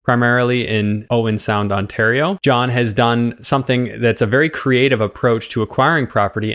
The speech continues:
and that's called vendor take-back mortgages. This is where John approaches a seller and asks them to hold financing on the property that he's buying from them. So in this episode, he's gonna talk all about how he does that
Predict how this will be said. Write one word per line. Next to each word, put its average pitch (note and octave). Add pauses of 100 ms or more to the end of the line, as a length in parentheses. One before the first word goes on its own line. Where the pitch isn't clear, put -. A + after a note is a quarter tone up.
(140)
and B2+
that's A#2+
called A2
vendor A#2+
take-back G2+
mortgages. A2+
This D#3
is C3+
where A#2+
John A2
approaches A#2+
a G#2+
seller A#2 (220)
and B2+
asks A#2+
them C3
to A#2+
hold A2+
financing A2
on A2
the G#2+
property B2
that G2+
he's G#2
buying G#2+
from G#2+
them. G2
So G#2 (180)
in C3
this C3
episode, C3+
he's A#2+
gonna A2
talk G2
all A#2
about B2+
how B2
he C#3
does A#2+
that G#2